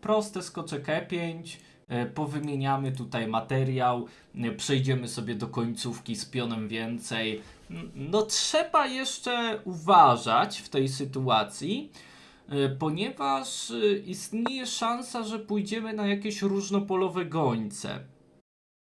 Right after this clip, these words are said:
E, i tego wolałbym raczej uniknąć, e, no bo wiadomo, że, e, różnopolowe gońce równa się,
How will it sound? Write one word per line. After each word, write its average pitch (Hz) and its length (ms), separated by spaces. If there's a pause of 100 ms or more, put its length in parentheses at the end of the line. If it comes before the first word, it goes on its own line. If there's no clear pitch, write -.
(760)
E, 123 400 (100)
i 131 120 (120)
tego 254 380
wolałbym 202 760
raczej 170 480
uniknąć, 139 960 (400)
e, 147 140
no 180 120
bo 202 160
wiadomo, 170 600
że, 143 680 (320)
e, 139 40 (240)
różnopolowe 135 720
gońce 135 800
równa 123 420
się, 117 400